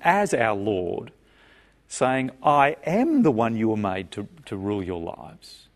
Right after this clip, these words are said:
Find those things that are making it hard for you to bow the knee as you ought." And for this man, he put his finger deeply on it.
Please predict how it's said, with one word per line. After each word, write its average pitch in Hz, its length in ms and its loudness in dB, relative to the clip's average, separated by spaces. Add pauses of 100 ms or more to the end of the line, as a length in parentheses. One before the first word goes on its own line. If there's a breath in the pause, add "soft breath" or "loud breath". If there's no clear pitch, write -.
(1200)
Find 208 480 0
those 190 220 0
things 180 280 -2
that 151 80 -2
are 156 60 -4
making 160 360 -4
it 135 100 -6
hard 156 260 -4
for - 100 -12
you 160 200 -6
to 170 200 -6
bow 131 440 -4
the 165 100 -4
knee 180 260 -2
as 165 120 -2
you 175 140 -4
ought." 240 420 -6 (1500)
And 92 120 -12
for - 120 -10
this 123 240 -2
man, 127 280 0
he 117 100 -2
put 120 240 -2
his 107 160 -4
finger 117 240 -2
deeply 117 480 0
on 95 180 -4
it. 85 140 -18